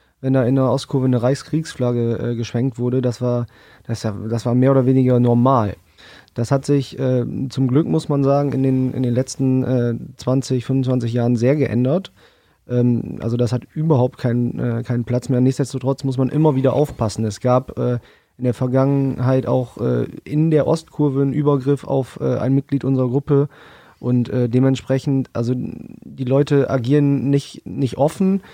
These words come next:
äh, die sind aber trotzdem da. Da muss man immer wachsam sein, auf jeden Fall.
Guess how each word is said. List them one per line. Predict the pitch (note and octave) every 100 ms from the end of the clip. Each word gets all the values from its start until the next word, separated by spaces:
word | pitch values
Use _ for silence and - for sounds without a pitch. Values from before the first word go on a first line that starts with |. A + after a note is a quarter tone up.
| - - - -
äh, | B2+ C3
die | C3
sind | C#3 D3
aber | C3+
trotzdem | C3 C#3+ - B2+
da. | B2 C3 A2+
Da |
muss | A2+ A#2+
man | A#2+
immer | A#2 A#2+ G#2+
wachsam | G#2+ - G#2+
sein, | G2+ A2 -
auf | -
jeden | A2 G2+
Fall. | G2+